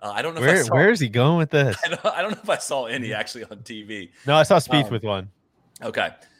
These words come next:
Speaker 1: Well, the biggest news of all of this rangefinder news, Precision Pro Golf is proud to announce the launch of the smartest, most personalized rangefinder ever, the R one Smart Rangefinder. It's available for limited pre-order at precision pro golf dot com.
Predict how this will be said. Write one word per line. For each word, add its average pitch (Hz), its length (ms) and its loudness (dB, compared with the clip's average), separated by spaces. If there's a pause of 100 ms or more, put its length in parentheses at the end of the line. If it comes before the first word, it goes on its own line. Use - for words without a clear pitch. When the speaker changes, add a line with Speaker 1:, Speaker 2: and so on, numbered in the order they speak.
(160)
Speaker 1:
Well, 143 220 2
the 135 100 -6
biggest 175 480 -4
news 110 480 -2
of 107 320 -6
all 113 240 0
of 98 80 -8
this 98 140 -14
rangefinder 92 480 -10
news, 90 200 -12
Precision 143 500 -10
Pro 151 200 -4
Golf 110 380 -2
is 95 120 -16
proud 113 380 -4
to 120 120 -10
announce 101 340 -8
the 98 100 -14
launch 95 380 -12
of 92 140 -16
the 90 100 -14
smartest, 156 600 -8
most 107 200 -14
personalized 120 600 -10
rangefinder 104 520 -10
ever, 90 200 -10
the 90 240 -16
R 131 240 0
one 120 380 -8 (280)
Smart 117 500 -2
Rangefinder. 90 500 -8
It's - 140 -16
available 139 560 -4
for 113 160 -10
limited 135 420 -8
pre-order 120 540 -6
at 101 180 -12
precision 107 380 -12
pro 117 160 -6
golf 104 280 -4
dot - 200 -6
com. 101 320 -10